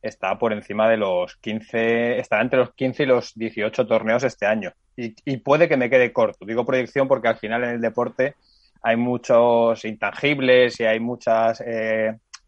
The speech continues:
ca-, causalidades y casualidades que hacen que no siga una lógica matemática, evidentemente.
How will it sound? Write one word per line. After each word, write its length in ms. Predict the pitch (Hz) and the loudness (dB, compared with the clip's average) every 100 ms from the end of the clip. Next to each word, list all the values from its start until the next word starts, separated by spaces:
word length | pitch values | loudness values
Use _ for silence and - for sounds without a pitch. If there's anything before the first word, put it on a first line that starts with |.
| _ | _
ca-, 180 | 139 120 | -10 -2
causalidades 600 | 135 139 143 127 147 156 | 2 4 2 4 4 2
y 40 | 156 | 0
casualidades 760 | 139 131 123 139 143 151 - | 0 0 2 2 2 -2 -8
que 100 | 113 | -4
hacen 320 | 117 - 120 117 | -4 -4 -10 -6
que 280 | 123 143 - _ _ - | -6 -6 -10 _ _ -6
no 320 | 120 127 127 | 0 4 2
siga 360 | - 127 127 | 0 2 4
una 200 | 127 123 | 4 2
lógica 440 | 117 135 135 113 117 | 2 2 2 -2 -4
matemática, 680 | 110 - 120 123 101 95 92 | -4 -4 -2 -2 -4 -6 -6
evidentemente. 760 | 98 98 90 95 95 85 85 | -8 -12 -14 -14 -16 -18 -20